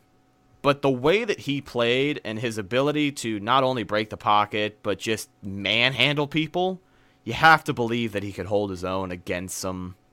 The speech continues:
bigger name schools, bigger name prospects. Uh, but everybody there, I mean, he was wrecking it all week. He was doing a really, really good job. So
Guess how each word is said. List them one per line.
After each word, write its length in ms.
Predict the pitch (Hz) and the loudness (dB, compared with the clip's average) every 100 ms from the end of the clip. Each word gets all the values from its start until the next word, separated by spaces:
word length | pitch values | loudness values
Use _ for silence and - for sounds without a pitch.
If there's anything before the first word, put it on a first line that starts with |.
| _ | _
bigger 260 | 92 92 98 | -4 -2 -4
name 220 | 98 92 | -4 -4
schools, 460 | - 113 113 113 92 | -6 -4 -2 -2 -6
bigger 360 | 90 95 98 | -6 -4 -4
name 220 | 92 92 | -4 -6
prospects. 720 | 85 110 117 - 107 98 - - - _ _ | -2 2 2 2 -2 -2 -4 -12 -20 _ _
Uh, 220 | 101 107 | 2 4
but 280 | 104 120 - _ _ _ _ _ _ 123 | 4 2 -2 _ _ _ _ _ _ 2
everybody 460 | 147 170 165 156 | 4 4 4 4
there, 420 | 147 160 180 185 - - | 4 4 4 0 -2 0
I 100 | 131 | 2
mean, 160 | 117 | 0
he 120 | 127 | -2
was 200 | 135 107 | -2 -2
wrecking 280 | 101 98 104 | 0 -2 -2
it 120 | 90 | -4
all 180 | 85 85 | -2 -2
week. 260 | 71 67 - | -4 -12 -10
He 140 | 98 | -8
was 160 | 92 85 | -8 -8
doing 220 | 90 85 | -8 -8
a 100 | 80 | -8
really, 260 | 85 82 78 | -4 -4 -4
really 240 | 85 78 | -8 -10
good 220 | 73 80 | -10 -10
job. 400 | 80 78 76 73 | -8 -6 -6 -8
So 320 | - 87 80 | -8 -8 -8